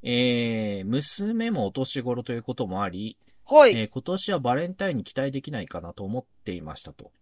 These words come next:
Speaker 2: ほう。
Speaker 1: しかし、仕事から帰った私を待っていたのはリビングに置いてある可愛い箱。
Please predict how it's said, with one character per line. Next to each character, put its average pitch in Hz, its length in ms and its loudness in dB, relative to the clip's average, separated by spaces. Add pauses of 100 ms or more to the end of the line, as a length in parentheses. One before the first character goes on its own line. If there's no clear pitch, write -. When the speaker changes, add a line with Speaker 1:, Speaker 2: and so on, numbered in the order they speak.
(160)
Speaker 2:
ほ 311 300 10
う。 - 80 -6
Speaker 1:
し - 140 -12
か 185 160 -4
し、 131 460 -6 (340)
仕 - 160 -10
事 151 220 -6
か 185 100 0
ら 175 80 0
帰 165 280 -2
っ - 20 -20 (280)
た 113 120 -2
私 120 360 -4
を 127 80 0
待 131 220 -4
っ - 140 -20
て 117 100 -6
い 113 80 -8
た 123 140 -4
の 110 80 -4
は 95 80 -4
リ 127 100 -2
ビ 147 140 -2
ン 117 60 -4
グ 98 80 -4
に 90 80 -6
置 101 160 -6
い - 20 -8
て 123 100 -4
あ 110 80 -2
る 92 100 -8
可 101 220 -10
愛 110 380 -4
い - 20 -10
箱。 - 640 -10